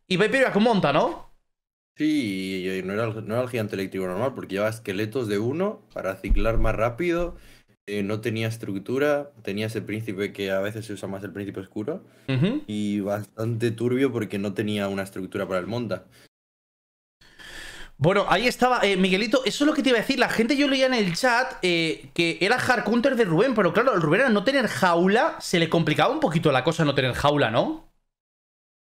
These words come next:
Speaker 2: A mí, si me das el matchup, yo lo prefiero jugar desde el lado de Viper, sinceramente.
Speaker 1: ¿Te, te parece mejor matchup el de Viper, no? Para poder un poquito, ¿no,
Speaker 2: Sí.
Speaker 1: Miguelito?
Speaker 2: Defiende bastante bien.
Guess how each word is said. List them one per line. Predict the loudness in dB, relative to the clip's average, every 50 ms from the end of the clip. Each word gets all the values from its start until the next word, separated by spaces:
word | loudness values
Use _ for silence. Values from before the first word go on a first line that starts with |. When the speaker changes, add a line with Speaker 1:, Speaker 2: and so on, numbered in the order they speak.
| _ _ -10 -6 -4 -4
Speaker 2:
A | -2
mí, | -2 -4 -4 -6
si | -6 -8 -8
me | -4 -4 -2
das | -2 -2 -2 -4
el | -4 -4
matchup, | -4 -6 -4 -4 -6 -4
yo | -2 -4
lo | -4 -4
prefiero | -6 -10 -10 -12 -12 -10
jugar | -6 -6 -6 -6 -6
desde | -10 -8 -8 -8
el | -6
lado | -4 -4 -4 -4
de | -4 -2 -2
Viper, | -2 -2 -4 -8 -14
sinceramente. | -14 -16 -16 -12 -10 -8 -6 -6 -6 -8 -8 -10 -14 -20 _ _ _ _ _ _
Speaker 1:
¿Te, | -4
te | -4 -4 -4 -2 -2 0
parece | 0 0 0 0 0 0 0
mejor | 2 2 2 2 2 4
matchup | 4 2 0 0 -2 0 0
el | 2 2
de | 4 2
Viper, | 2 2 2 2 0 2 2
no? | 0 2 2
Para | 2 2 2 2
poder | 2 2 2 2
un | 2 2
poquito, | 0 0 0 0 2 2
¿no, | 2
Speaker 2:
Sí. | 2
Speaker 1:
Miguelito? | 2 2 2 4 2 2 2 2 -2 -4 -10 -18 _ _ _ _ _ _ _ _ _ _ _ _ _ _
Speaker 2:
Defiende | -6 -6 -6 -6 -6 -6 -4 -2 -2 0 0
bastante | 0 -2 -2 -6 -8 -8 -6 -6 -6
bien. | -6 -6 -6 -8 -10 -14